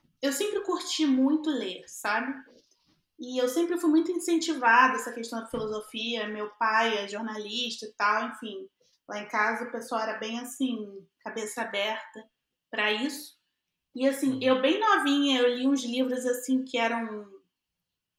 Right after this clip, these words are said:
Speaker 1: sabe, mais, como é que eu vou dizer? Mais <laughs> filosóficos, mas assim,
Speaker 2: Uhum.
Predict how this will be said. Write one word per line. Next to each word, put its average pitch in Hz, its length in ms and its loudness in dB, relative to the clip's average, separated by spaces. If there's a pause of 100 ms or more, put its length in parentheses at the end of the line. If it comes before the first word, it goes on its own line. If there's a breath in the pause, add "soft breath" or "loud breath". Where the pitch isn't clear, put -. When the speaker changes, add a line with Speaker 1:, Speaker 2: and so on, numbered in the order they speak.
(120)
Speaker 1:
sabe, 226 500 8
mais, 220 580 0
como 226 160 -2
é 214 40 -12
que 233 60 -8
eu 214 60 -6
vou 214 120 -6
dizer? 208 340 -8
Mais 233 200 -2
<laughs> - 40 -4
filosóficos, 277 960 2
mas 262 280 4
assim, 254 360 0
Speaker 2:
Uhum. - 0 -